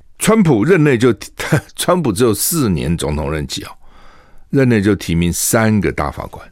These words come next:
很多美国总统中期八年任期都提不到一个大法官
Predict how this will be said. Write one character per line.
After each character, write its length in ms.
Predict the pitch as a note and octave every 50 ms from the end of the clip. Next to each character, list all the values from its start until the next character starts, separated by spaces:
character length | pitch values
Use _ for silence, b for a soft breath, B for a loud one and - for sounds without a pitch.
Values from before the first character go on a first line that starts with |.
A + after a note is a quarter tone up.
| - - _ _ _
很 340 | - - - A#2 A2 A#2 A#2+
多 140 | A#2+ E3 E3+
美 140 | D#3 C#3 A2+
国 140 | F#2 G#2 G2+
总 180 | - G#2 G#2
统 140 | G2+ G2 E2+
中 320 | - - D#3+ D#3 D3+ D3+ C3+
期 260 | - - F#2 F#2 F#2+ - _
八 220 | - B2+ D3+ D#3+
年 200 | D3+ B2 F#2 E2+ F#2
任 180 | G2 F2+ E2
期 220 | C#2 - - - - - b b b b b b b b b b
都 140 | - - A#2
提 180 | A2+ - - -
不 120 | F#2 A2+
到 140 | A2 A2+ G#2+ -
一 120 | - D#3+ C#3
个 100 | B2 G#2
大 180 | - E2 C#2+
法 160 | - - - -
官 140 | - - -